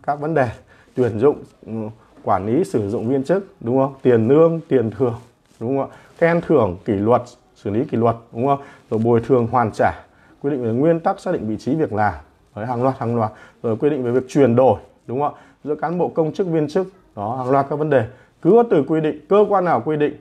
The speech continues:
thì chúng ta sẽ chọn đáp án là gì? Là gì ạ? Là, là, là chúng ta chọn là chính phủ. Vâng, chào em mì tôm Omachi. À, chúng ta đi tiếp vào mục hai, à, về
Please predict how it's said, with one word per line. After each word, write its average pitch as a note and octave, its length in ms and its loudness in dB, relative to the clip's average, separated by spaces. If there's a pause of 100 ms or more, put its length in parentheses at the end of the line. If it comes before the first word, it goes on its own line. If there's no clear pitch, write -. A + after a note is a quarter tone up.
thì A2+ 140 -8
chúng B2 140 -8
ta B2 140 -6
sẽ B2 200 -10
chọn G2+ 160 -8
đáp A#2 100 -8
án A#2 240 -4
là A2 140 -2
gì? G2 180 -2 (480)
Là G#2 220 0
gì G2+ 120 -2
ạ? F2+ 80 -4 (520)
Là, G2+ 380 0
là, F2+ 200 -6 (880)
là G#2 380 2
chúng A#2+ 100 -2
ta B2 100 2
chọn A2+ 180 -2
là G2 100 -4
chính A#2 140 -4
phủ. A#2 160 0 (280)
Vâng, A2+ 200 0 (220)
chào A2+ 120 -2
em B2 180 -2
mì A2 160 0
tôm B2+ 180 0
Omachi. A#2 460 -2 (720)
À, A#2 340 4
chúng D3+ 160 -4
ta E3 180 6
đi E3+ 240 2
tiếp G#3+ 160 4 (220)
vào A2 420 2 (120)
mục C3+ 100 -20
hai, E3 280 -2 (580)
à, A#2 200 -2
về G#2+ 380 -4